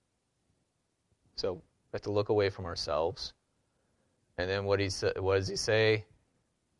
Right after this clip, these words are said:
Uh, "Well, we were afraid and ashamed." And then he said, "Who,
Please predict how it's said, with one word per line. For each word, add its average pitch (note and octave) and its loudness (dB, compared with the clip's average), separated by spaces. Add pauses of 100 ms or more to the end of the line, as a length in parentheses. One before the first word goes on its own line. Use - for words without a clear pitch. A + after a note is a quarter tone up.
(720)
Uh, D#2 -4
"Well, G#2+ 4
we A2 2
were G#2+ 4
afraid G#2+ 4 (1000)
and F2 -6
ashamed." E2 -6
And D2+ -8
then E2+ -6
he F2 -8
said, D#2+ -6
"Who, F#2+ -2